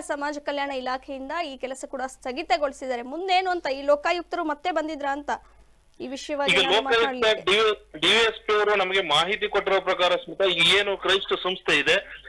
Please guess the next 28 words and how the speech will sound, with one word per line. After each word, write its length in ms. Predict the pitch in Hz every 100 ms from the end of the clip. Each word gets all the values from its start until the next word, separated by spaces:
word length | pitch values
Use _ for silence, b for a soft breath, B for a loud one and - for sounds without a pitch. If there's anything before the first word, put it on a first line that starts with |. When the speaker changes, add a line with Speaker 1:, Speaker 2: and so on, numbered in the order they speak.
| B -
Speaker 2:
ಇವರಿಗೆ 380 | 190 220 220
ಮತ್ತೆ 320 | 214 196 - 180 185
ಸಮಾಜ 280 | 160 170 208 202
ಕಲ್ಯಾಣ 320 | 208 202 196
ಇಲಾಖೆಗೆ 500 | 180 180 180 185 185
ಒಂದು 180 | 175 160
notice 300 | 170 190 190
ಅನ್ನ 140 | 180
ಕೊಟ್ಟಿದ್ದಾರೆ. 500 | 175 165 151 135 135 196 B B -
ಯಾಕಂದ್ರೆ 420 | 147 - 202 190 220
ಆ 200 | - 165
ಸುಸಜ್ಜಿತವಾದ 840 | 175 175 208 220 214 214 208 214 208
ಕಟ್ಟಡವನ್ನ 720 | 175 151 202 202 202 196 160
ನೆಲಸಮಗೊಳಿಸ್ಲಿಕ್ಕೆ 880 | 160 190 208 190 196 190 190 196
ಕಾರಣ 360 | 196 147 151 190
ಏನು, 500 | 185 165 156 185 - _ B B B
ಮತ್ತೆ 280 | 156 202 233
ಆ 380 | 226 - 160 208
ಮೂರು 320 | 185 180 233
ಕೋಟಿ 260 | 226 220 214
ಐವತ್ತು 380 | 190 208 208 202
ಲಕ್ಷ 240 | - 190
ಹಣದಲ್ಲಿ 400 | 180 175 180 208 220 -
ಈಗ 220 | 185 202 190
ಬಿಡುಗಡೆ 380 | 160 165 208 220
ಆಗಿರುವಂತಹ 480 | 214 202 202 202 208
ಹಣದ 340 | 160 151 185 208
ಮಾಹಿತಿ 360 | 196 196 196